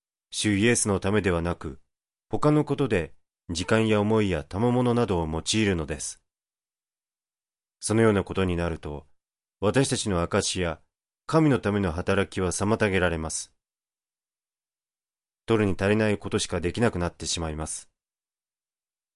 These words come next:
それは主の願っておられることではありません。主は、私たちの信仰が世の心配や煩いで押しつぶされるのを願っておられません。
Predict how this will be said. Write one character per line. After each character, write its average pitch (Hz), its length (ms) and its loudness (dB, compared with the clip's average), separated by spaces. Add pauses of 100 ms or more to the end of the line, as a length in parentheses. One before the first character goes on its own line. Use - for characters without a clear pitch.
(1160)
そ 104 160 0
れ 101 80 4
は 98 100 4
主 - 140 0
の 147 100 6
願 98 220 4
っ 107 40 0
て - 180 -8
お 85 100 0
ら 101 100 2
れ 110 100 4
る 95 80 -2
こ 87 120 -10
と 98 100 -2
で 92 80 0
は 80 140 0
あ 78 60 -4
り 87 80 -2
ま 87 120 0
せ - 140 -6
ん。 67 100 -12 (920)
主 - 180 -2
は、 80 240 -2 (480)
私 127 260 2
た 117 120 0
ち 104 100 -6
の 87 80 -2
信 98 240 -2
仰 90 260 -2
が 82 240 -4 (440)
世 113 100 4
の 107 140 4
心 104 260 -2
配 104 260 0
や 98 120 2
煩 107 460 2
い - 20 -2
で 101 80 0
押 98 80 0
し - 100 -8
つ 131 140 -2
ぶ 120 80 -4
さ 127 160 0
れ 123 80 0
る 117 100 0
の 92 140 0
を 80 80 -2
願 92 200 2
っ - 80 -6
て - 120 -6
お 80 100 -2
ら 87 100 2
れ 87 120 0
ま 85 100 -2
せ - 140 -6
ん。 64 120 -12